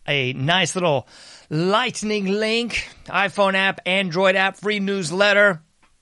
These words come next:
so much more. Every single show I've ever put out in every type of form, fashion, or otherwise is found at anomic age dot com. And I know somebody's going, "Hey, it's the holiday season. I,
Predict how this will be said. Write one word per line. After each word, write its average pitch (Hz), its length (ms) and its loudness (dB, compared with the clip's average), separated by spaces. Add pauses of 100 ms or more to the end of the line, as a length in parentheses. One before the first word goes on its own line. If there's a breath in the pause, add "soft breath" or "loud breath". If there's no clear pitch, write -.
(140)
so 269 240 2
much 240 240 4
more. 135 300 0 (280)
Every 190 220 -2
single 175 320 -2
show 202 300 2
I've 147 260 0
ever 180 300 -2
put 208 240 0
out 208 480 0 (500 loud breath)
in 170 300 -2
every 175 580 -6 (140)
type 151 400 -8
of 127 180 -8
form, 147 480 -4
fashion, 139 580 -4
or 143 300 -6
otherwise 117 640 0
is 127 120 -6
found 135 340 -4
at 127 100 -4
anomic 123 420 -6
age 113 220 -8
dot 113 240 -6
com. 120 340 -14 (500 loud breath)
And 247 200 0
I 254 80 2
know 240 160 2
somebody's 196 480 2
going, 185 220 6
"Hey, 220 260 2 (840)
it's 151 200 -8
the 160 100 -2
holiday 123 480 0
season. 117 460 -8
I, 143 300 0